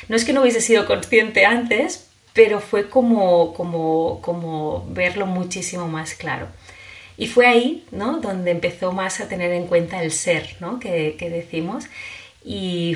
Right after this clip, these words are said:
y empecé a hacer pequeños cursos, a, a informarme, hasta que llegué a esas titulaciones más grandes. Dejé la carrera profesional que me había, ¿no? a, a lo, había tenido a lo largo de mi vida para iniciar un proyecto de emprendimiento, eh, lanzarme a la piscina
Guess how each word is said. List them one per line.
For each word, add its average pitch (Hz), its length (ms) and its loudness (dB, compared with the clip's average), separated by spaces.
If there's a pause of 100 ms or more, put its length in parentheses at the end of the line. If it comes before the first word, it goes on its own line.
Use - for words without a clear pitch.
y 170 240 -2
empecé 165 320 -4
a 160 40 -8
hacer 175 320 -8
pequeños 170 440 -8
cursos, 190 760 -2
a, 170 200 -10
a - 160 -8
informarme, 180 1040 -4
hasta 170 280 -6
que 165 120 -8
llegué 165 240 -6
a 170 40 -4
esas 175 220 -10
titulaciones 170 680 -8
más 170 140 -6
grandes. 202 540 -6
Dejé 165 400 -2
la 160 160 -6
carrera 160 420 -8
profesional 160 720 -10 (100)
que 165 120 -6
me 165 100 -10
había, 156 400 -4
¿no? 185 300 -10
a, 156 240 -6
a 147 40 -4
lo, 147 100 -8 (140)
había 170 220 -4
tenido 175 240 -4
a 165 60 -4
lo 170 60 -4
largo 170 200 -6
de 170 140 -2
mi 180 40 -4
vida 240 280 -4 (920)
para 180 380 2
iniciar 170 420 0
un 220 80 -4
proyecto 196 580 0
de 165 160 2
emprendimiento, 180 880 -2
eh, 156 500 0
lanzarme 160 480 -4
a 196 40 -4
la 190 100 -4
piscina 226 580 -4